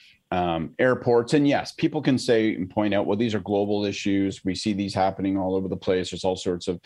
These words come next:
you know, challenges in labor force. There's all sorts of challenges in terms of, uh, you know, systems and structure." Fine, right? Those are facts. People want answers, and they look to their government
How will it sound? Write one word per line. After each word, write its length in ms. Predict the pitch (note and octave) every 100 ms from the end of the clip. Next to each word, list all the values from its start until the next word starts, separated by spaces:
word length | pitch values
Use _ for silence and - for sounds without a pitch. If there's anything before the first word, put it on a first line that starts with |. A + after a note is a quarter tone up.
| - - -
you 80 | A#2
know, 80 | A2
challenges 480 | - G2 G2 G2+ F#2
in 80 | G2
labor 240 | G2 F#2
force. 280 | - G2 E2+
There's 140 | E2+
all 80 | G2
sorts 240 | G2+ G2
of 60 | -
challenges 560 | A2 G2 G2+ F#2+ F2+ F#2+
in 80 |
terms 260 | F#2+ F2+ F2+
of, 160 | F#2 F2 - - - - -
uh, 340 | F#2+ E2 D#2+ -
you 140 | E2
know, 120 | G2 F2+
systems 540 | - B2+ A#2+ G#2 F2+
and 100 | F#2+
structure." 380 | - A#2+ A#2+ - A2+ - -
Fine, 400 | - A#2+ E2 - _ - - - -
right? 260 | G#2+ A2 - -
Those 180 | G3 F3
are 60 |
facts. 560 | B2+ B2+ F2 - - -
People 200 | D3 C#3
want 220 | B2+ A2+
answers, 480 | G2 F2+ - - - A#2
and 140 | A#2+
they 80 | A#2
look 340 | A#2 F3 - _ _
to 160 | - C#3
their 140 | A2+
government 520 | F2+ B2+ A#2 A2 G2